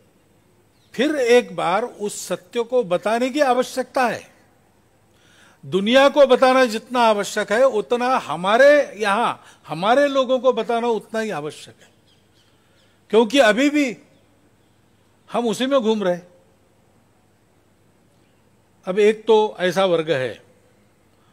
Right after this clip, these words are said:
जो भ्रमजाल में फंसना चाहता है और उसको असत्य से भी परहेज नहीं है।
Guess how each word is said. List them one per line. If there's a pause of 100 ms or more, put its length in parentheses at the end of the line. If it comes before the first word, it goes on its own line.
(220)
जो
भ्रमजाल
में
फंसना
चाहता
है (420)
और
उसको
असत्य
से
भी
परहेज
नहीं
है।